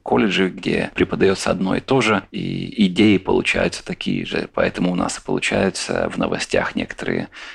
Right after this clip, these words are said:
э, моменты, там, ночью, э, там, Nikkei в Японии просел на сорок процентов на две секунды, а потом вернулся обратно. Это вот как раз работа того, что вот все вот эти вот одинаковые,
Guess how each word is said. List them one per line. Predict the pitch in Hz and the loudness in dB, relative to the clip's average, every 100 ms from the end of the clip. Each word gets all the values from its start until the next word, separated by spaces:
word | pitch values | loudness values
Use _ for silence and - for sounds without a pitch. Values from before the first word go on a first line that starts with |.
| - - | -10 -4
э, | - 90 87 90 - - - - - - - _ - | -2 0 -2 -4 -4 -2 -2 -4 -8 -20 -20 _ -10
моменты, | 120 - 90 92 101 101 - | -8 -2 0 2 2 2 0
там, | - | 0
ночью, | 90 98 95 - 50 85 - | 2 2 4 2 2 -2 -4
э, | - - - | -4 -4 -4
там, | - - - - - | -4 -4 -8 -16 2
Nikkei | 95 95 - - 98 95 - - - | 4 6 4 4 4 2 -2 -14 -12
в | - | -2
Японии | 87 - 101 98 90 | 0 2 2 4 2
просел | 90 - - 95 | 0 -4 0 0
на | 90 | 0
сорок | - - - | 0 -2 -4
процентов | - - 98 - - | -6 -2 -2 -2 -2
на | - | -4
две | - 95 | -4 -6
секунды, | - - 120 92 | -6 4 6 6
а | - | 2
потом | - - 98 | 0 0 2
вернулся | 98 95 - 92 | 2 0 0 0
обратно. | 90 92 - - - - | 2 -2 -2 -12 -14 -10
Это | - - | -6 -4
вот | - - | -4 -4
как | - | -2
раз | 107 - | 0 0
работа | - - - | 0 0 0
того, | - 50 52 | 0 0 0
что | - - | -2 -2
вот | - | -4
все | - - - - | -6 -8 -4 -4
вот | - | -2
эти | - - | -6 -2
вот | 98 92 - | -2 -4 -2
одинаковые, | 95 92 95 98 - 95 - - 98 | 0 2 4 2 2 0 0 0 0